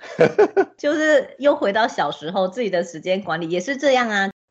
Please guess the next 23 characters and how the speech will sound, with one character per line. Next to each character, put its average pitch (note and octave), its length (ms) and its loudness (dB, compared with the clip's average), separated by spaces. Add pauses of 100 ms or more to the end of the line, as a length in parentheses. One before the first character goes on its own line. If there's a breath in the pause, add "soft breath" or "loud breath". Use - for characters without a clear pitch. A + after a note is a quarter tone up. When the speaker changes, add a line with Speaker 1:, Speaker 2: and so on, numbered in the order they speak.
(120)
Speaker 2:
一 C#4+ 100 0
直 A#3+ 80 -4
逼， B3 260 0
一 B3 40 -2
直 A3 120 -6
逼， A3+ 200 -2
逼 B3 240 -2 (100)
自 C4 140 -6
己 G3 100 0
到 A3+ 160 4
一 G#3 40 0
个 G3 120 -2
考 D3+ 340 -2
试 - 540 -6
结 F3+ 200 2
束 G3+ 180 0
以 E3+ 40 2
后 F#3+ 80 4
就 F#3 120 2
放 E3+ 240 0
松 - 160 -12 (120)
了。 F#3+ 100 -14 (380)
啊， B3+ 320 -4